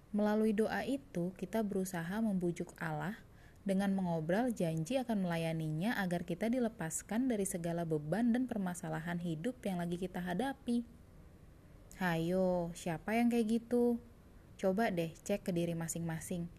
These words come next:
Kira-kira aku begitu nggak ya? Dalam ayat sate kita hari ini, Manasye adalah raja Yehuda yang jahat di hadapan Tuhan.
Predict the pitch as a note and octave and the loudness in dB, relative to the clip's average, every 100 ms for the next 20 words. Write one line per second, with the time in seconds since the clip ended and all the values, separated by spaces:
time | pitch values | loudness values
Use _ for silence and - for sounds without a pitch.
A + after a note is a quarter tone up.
0 | - - - - F3+ E3+ F3 E3 D#3 F3 | -20 -20 -20 -6 -2 -2 -2 -4 -2 -2
1 | C4+ C4+ G3 F3+ C#4+ A#3 F3 D3 - C4+ | -2 -4 -6 -2 0 0 0 -4 -2 0
2 | C4+ C3+ D3 E3+ A#3 - - - - - | 0 0 -2 -4 -4 -8 -18 -20 -20 -20
3 | - - - - - - - - - - | -20 -20 -20 -20 -20 -20 -20 -2 0 0
4 | - - - G#3 G3+ G3+ A3 B3+ A3 G#3 | -6 -18 -8 -2 0 2 0 0 -2 -2
5 | G#3 F#3+ G3 F#3+ F#3+ A#3+ A#3+ G#3+ G3+ F3+ | -4 -2 -4 -4 -4 -2 0 0 -2 -2
6 | E3 D#3+ F3 A#3+ - - - - - G3 | -4 -2 -2 -2 -6 -20 -20 -20 -8 -2
7 | F#3+ F#3+ F3+ E3 - F3+ G#3+ B3 F#3+ F3+ | 0 2 0 -4 -4 0 0 0 0 2
8 | F3 G#3+ A3+ F#3 F#3+ F#3 F3+ F3+ E3+ F3 | 2 2 0 0 2 2 2 0 0 2
9 | A#3+ A#3+ G3 F3 F3 C#4 - F3+ E3 E3+ | 2 2 2 0 -2 -4 -2 -2 0 -2
10 | E3+ E3+ D3+ E3 | -2 -4 -4 -6